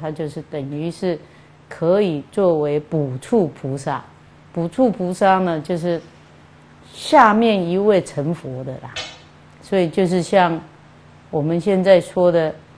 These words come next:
啊，弥勒菩萨一样，他就是补处菩萨了，他已经是等觉到妙觉了。啊，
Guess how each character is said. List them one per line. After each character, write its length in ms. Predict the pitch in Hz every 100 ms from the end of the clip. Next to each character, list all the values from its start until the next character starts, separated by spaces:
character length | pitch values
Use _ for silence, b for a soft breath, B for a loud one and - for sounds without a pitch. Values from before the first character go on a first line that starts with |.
| -
啊， 180 | 147 139
弥 240 | 139 156 208
勒 240 | 254 214
菩 240 | 151 151
萨 300 | 147 165 151
一 220 | 139 139 143
样， 120 | 127 - - -
他 120 | -
就 100 | 156
是 100 | 165
补 320 | 151 - 139 131
处 240 | - 220
菩 260 | 143 - 147
萨 260 | 135 135 135
了， 100 | 139 -
他 160 | 151 185
已 40 |
经 220 | 151 175 180
是 240 | 196 160 B B B -
等 200 | 165 151
觉 240 | 139 147
到 140 | 180 180
妙 340 | 185 254 170
觉 180 | 131 - 139 117
了。 840 | - - - - - - - 170
啊， 200 | 160 139